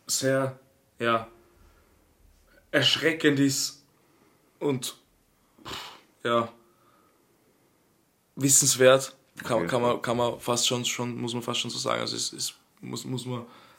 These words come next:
Speaker 1: mal auf jeden Fall gehört haben, aber ja, es ist so erschreckend, also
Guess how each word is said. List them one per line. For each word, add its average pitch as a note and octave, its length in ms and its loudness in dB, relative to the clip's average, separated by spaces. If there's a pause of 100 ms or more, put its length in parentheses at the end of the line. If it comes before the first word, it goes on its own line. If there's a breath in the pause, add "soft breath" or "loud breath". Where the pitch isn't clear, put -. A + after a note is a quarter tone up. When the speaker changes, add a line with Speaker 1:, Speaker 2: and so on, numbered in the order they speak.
Speaker 1:
mal A#2+ 160 -2
auf A#2 100 -4
jeden A#2 140 -2
Fall A#2 120 -4
gehört A2 280 -4
haben, A2 240 -4
aber A2 340 -2 (540 soft breath)
ja, F2+ 260 -8
es - 140 -6
ist - 120 -4
so G#2 140 -4
erschreckend, G#2 540 -8
also F#2 300 -8